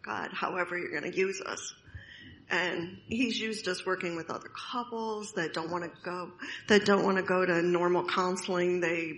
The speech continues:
prefer going to somebody who's been there, done that type thing. So we have, through the years, we're like,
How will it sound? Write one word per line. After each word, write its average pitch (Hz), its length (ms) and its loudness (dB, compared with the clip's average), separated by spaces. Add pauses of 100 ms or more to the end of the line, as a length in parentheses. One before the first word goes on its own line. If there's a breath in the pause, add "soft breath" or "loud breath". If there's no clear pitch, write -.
prefer 175 340 0
going 175 380 2
to 170 80 0
somebody 175 380 -2
who's 175 200 -4
been 175 260 -4
there, 175 140 2
done 190 280 0
that 247 180 0 (200)
type - 280 -8
thing. 277 260 -6 (600 loud breath)
So 226 520 2
we 233 240 -4
have, 226 460 -2
through 208 180 2
the 226 140 -2
years, 190 400 0
we're 185 140 -2
like, 190 280 -4